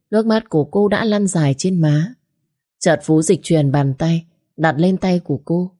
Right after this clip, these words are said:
giọng anh trầm xuống. "Anh sẽ chờ em về."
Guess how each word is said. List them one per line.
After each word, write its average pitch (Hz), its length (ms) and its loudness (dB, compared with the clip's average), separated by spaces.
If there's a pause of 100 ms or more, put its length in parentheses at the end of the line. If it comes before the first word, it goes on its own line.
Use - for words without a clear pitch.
(280)
giọng 151 220 -2
anh 202 200 0
trầm 147 240 0
xuống. 151 420 -2 (2250)
"Anh 175 160 2
sẽ 175 160 0
chờ 156 320 2
em 180 180 0
về." 147 220 2